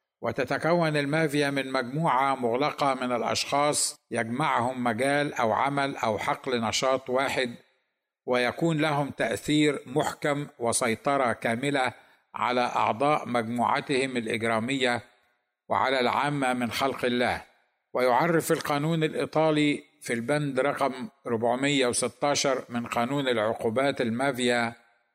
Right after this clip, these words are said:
بأنها الجماعة التي تستخدم وتحصل على مكاسبها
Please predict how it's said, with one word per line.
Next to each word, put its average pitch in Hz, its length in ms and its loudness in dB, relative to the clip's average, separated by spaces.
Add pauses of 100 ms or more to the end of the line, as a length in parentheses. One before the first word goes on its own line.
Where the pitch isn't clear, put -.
(240)
بأنها 131 500 0
الجماعة 139 840 0
التي 135 360 -2
تستخدم 143 800 -2 (100)
وتحصل 120 560 -2
على 117 280 0
مكاسبها 127 840 0